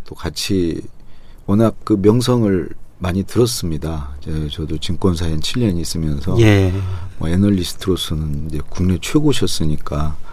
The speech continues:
Speaker 1: 근데 이제 그것보다도 굉장히 그 입지전적인 인물이다. 예, 그런 얘기들을 많이 했어요, 주변에서. 그래서 오늘은 무슨 경제 문제보다는
Speaker 2: 예.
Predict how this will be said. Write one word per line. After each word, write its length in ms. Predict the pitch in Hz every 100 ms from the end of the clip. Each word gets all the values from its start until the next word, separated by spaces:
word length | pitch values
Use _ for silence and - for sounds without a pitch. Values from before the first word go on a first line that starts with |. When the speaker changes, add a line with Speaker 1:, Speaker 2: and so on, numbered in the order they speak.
| - - - - - -
Speaker 1:
근데 160 | 107
이제 100 | 107
그것보다도 960 | 98 110 120 131 123 107 101 127 127 76 - - - - - - - - - - - - -
굉장히 320 | 113 120 113
그 140 | 104
입지전적인 960 | 107 127 - - 156 175 143 127 110 104
인물이다. 880 | 101 101 98 87 82 85 85 80 71 - -
예, 280 | 87 80 78 71 -
그런 480 | - 92 90 82 78 - - - - 80 78
얘기들을 420 | 85 95 90 82
많이 420 | 69 78 85 92 - - -
했어요, 500 | - - - 104 107
주변에서. 800 | - 87 90 85 76 - 76 101 113
그래서 360 | 190 73 82 76 - - - - - -
오늘은 800 | 104 110 127 113 113 127 101 76 -
무슨 300 | - 101 101
경제 840 | 92 107 127 123 127 123 113 104 - 95
문제보다는 1300 | 95 101 98 98 101 95 92 95 87 92 101 76 - - - - - -
Speaker 2:
예. 220 | 101 87